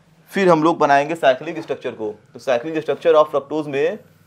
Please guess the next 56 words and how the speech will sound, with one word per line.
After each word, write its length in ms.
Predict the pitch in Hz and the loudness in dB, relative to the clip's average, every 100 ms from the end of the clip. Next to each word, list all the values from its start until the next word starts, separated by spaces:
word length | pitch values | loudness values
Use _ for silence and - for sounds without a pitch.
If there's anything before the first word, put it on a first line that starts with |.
| _ _ _ _ - | _ _ _ _ -4
पहले 200 | 135 156 | 4 6
आइए 160 | 151 160 | 6 4
देख 180 | 147 160 | -2 -2
लेते 180 | 160 | -2
हैं 80 | 165 | -2
फ्रक्टोज 420 | 165 147 - 160 | -2 -4 -2 -6
का 120 | 160 165 | -2 -2
जो 120 | 160 | -2
ओपन 160 | 151 | -6
चेन 140 | 165 147 | -6 -8
स्ट्रक्चर 300 | 151 143 156 | -6 -4 0
क्या 140 | 151 | 0
था। 200 | 139 135 131 | 4 4 4
तो 480 | - _ _ - 104 | -2 _ _ -20 -12
ये 200 | 131 147 | -4 0
हमारा 260 | 139 139 | 4 4
इस 140 | 143 143 | 4 -2
तरह 160 | 139 | -4
से 100 | 143 | -4
था, 200 | 139 135 131 | 2 2 2
सीएच 380 | - 127 120 - | -2 -10 -10 -10
टू 140 | 147 | -8
ओ 140 | 131 135 | -6 0
एच। 320 | 143 175 - _ _ _ _ _ - | 2 0 -4 _ _ _ _ _ -20
इसके 220 | 123 151 | -8 0
बाद 200 | 147 147 | 4 4
यहाँ 180 | 139 139 | 4 2
पे 100 | 156 | 0
क्या 160 | 151 180 | 4 4
है, 100 | 185 | 4
एक 120 | 180 | -4
कीटोनिक 440 | 190 180 175 180 165 | -8 -4 -4 -4 -4
ग्रुप 220 | 147 135 | -4 -2
है, 160 | 117 113 - _ _ _ _ _ _ | -2 -2 -8 _ _ _ _ _ _
तो 40 | 139 | -10
कीटोन 360 | 143 143 170 170 | -6 -2 -2 0
ग्रुप 260 | 175 - _ | -2 -4 _
कहाँ 200 | 143 175 | -4 0
है, 80 | 196 | 0
सेकंड 360 | - 170 180 190 | 0 -2 0 4
कार्बन 320 | 160 139 151 | 6 6 4
पे, 160 | 156 190 | -2 -6
इसीलिए 440 | - 151 196 180 180 | -6 -8 -6 2 2
क्या 140 | 196 | 4
हो 100 | 214 | 4
रहा 80 | 190 | 6
है, 60 | 165 | 4
ये 60 | |
फाइव 240 | 156 160 170 | 6 4 4
मेंबर 240 | 165 160 | 0 2
रिंग 140 | 147 151 | 2 0
का 80 | 156 | -2
फॉर्मेशन 420 | 143 139 131 165 | 0 -2 -4 -4
कर 140 | 139 | 0
रहा 180 | 123 117 | 2 2
है। 120 | 110 | 2